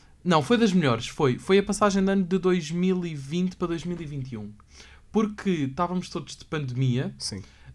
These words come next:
Speaker 1: Ah, eu tinha planos de fazer coisas com amigos, na altura, não, pronto, meio legal, meio coisa assim.
Speaker 2: Sim, era tipo
Speaker 1: Depois acabei por não fazer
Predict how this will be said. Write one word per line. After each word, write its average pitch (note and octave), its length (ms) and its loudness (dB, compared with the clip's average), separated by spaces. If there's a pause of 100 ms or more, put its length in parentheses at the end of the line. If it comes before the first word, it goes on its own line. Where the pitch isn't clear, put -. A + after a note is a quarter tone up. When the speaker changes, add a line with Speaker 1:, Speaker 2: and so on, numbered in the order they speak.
Speaker 1:
Ah, C#3+ 340 0
eu E3+ 120 -2
tinha F#3 300 0
planos E3+ 400 -4
de - 80 -18
fazer D3+ 220 -8
coisas C#3+ 360 -6
com - 220 -6
amigos, G3 400 -4
na C3 100 -2
altura, B2+ 240 -2
não, B2 260 -2
pronto, C3 300 -6
meio C3 220 2
legal, C3+ 240 0
meio B2 140 -4
coisa B2+ 180 -2
assim. E3 260 -6
Speaker 2:
Sim, D3+ 140 -4 (140)
era - 80 -6
tipo - 100 -6
Speaker 1:
Depois A3 240 4
acabei A#3 380 2
por A3+ 180 0
não A3 140 2
fazer E3+ 520 2